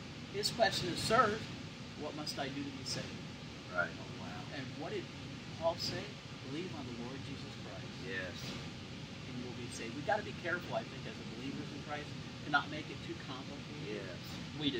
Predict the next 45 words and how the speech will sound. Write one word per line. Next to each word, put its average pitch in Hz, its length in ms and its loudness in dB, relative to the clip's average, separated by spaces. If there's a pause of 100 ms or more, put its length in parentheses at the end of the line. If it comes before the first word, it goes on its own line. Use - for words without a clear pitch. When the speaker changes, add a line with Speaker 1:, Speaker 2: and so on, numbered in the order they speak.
Speaker 1:
You 147 160 2
Speaker 3:
make 156 80 0
Speaker 1:
know, 165 160 12
Speaker 3:
things 170 100 12
Speaker 1:
I'm 226 140 10
just 208 160 10
saying, 196 160 12
Speaker 3:
complicated. - 320 4
Speaker 1:
'cause - 80 6
that's 214 260 12
simple. - 540 12
Speaker 3:
Yeah. - 260 -2
Speaker 1:
And 139 140 0
that 180 180 10
night, 165 220 2 (160)
he 185 100 -2
and 147 80 0
his 127 220 2
household 135 480 2
were, 113 240 -4
were - 100 -4 (140)
believed 151 320 0
in 156 40 -4 (120)
Christ. 156 320 2 (160)
Speaker 2:
Right. 92 160 4 (240)
Speaker 1:
Even 220 160 0
though 180 160 2 (400)
we're 208 80 0
so 226 240 6
far, 214 320 10 (460)
I 151 60 -2
mean, 175 140 0
this 214 200 6
is - 80 0
like 135 140 6 (280)
a 370 60 0 (100)
few - 80 -2
hundred 311 260 -2
miles - 300 -2 (140)
away, 165 260 -2
Speaker 2:
Mm-hmm. 196 600 -4
Speaker 1:
in 139 80 2
a 277 120 -2
different 160 320 -2 (140)
culture, 208 340 0